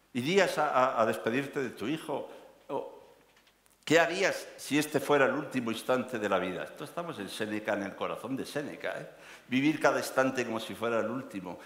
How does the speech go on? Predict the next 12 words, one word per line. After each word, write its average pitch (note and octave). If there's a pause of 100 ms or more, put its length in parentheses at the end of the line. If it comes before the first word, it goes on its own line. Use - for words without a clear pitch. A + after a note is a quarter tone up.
(100)
vivir D#3
cada D3+
momento C3+
como B2+
si A#2+
fuera C3+
el C3
momento B2+
decisivo A#2
de G#2+
tu F#2
vida, A2